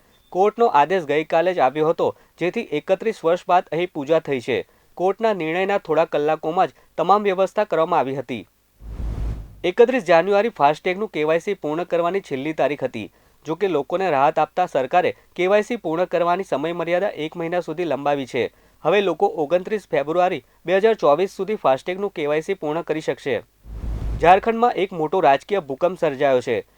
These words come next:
પત્ની કલ્પના સોરેનને ગિફ્ટ આપવામાં હેમંત સોરેનની સી એમની ખુરશી ગઈ છે. ઝારખંડની રાજધાની રાંચીમાં ઇન્ડિયન આર્મીની માલિકીની ચાર પોઇન્ટ પંચાવન એકર જમીન મામલે સોરેન પરિવાર ફસાયો છે.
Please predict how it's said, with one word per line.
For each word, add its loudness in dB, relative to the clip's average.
પત્ની -2
કલ્પના 0
સોરેનને -2
ગિફ્ટ -8
આપવામાં 0
હેમંત 2
સોરેનની 0
સી -6
એમની -4
ખુરશી -6
ગઈ -2
છે. -6
ઝારખંડની 2
રાજધાની 2
રાંચીમાં -2
ઇન્ડિયન 2
આર્મીની 0
માલિકીની -4
ચાર 4
પોઇન્ટ -2
પંચાવન 0
એકર -4
જમીન -4
મામલે 0
સોરેન -4
પરિવાર -2
ફસાયો 2
છે. -4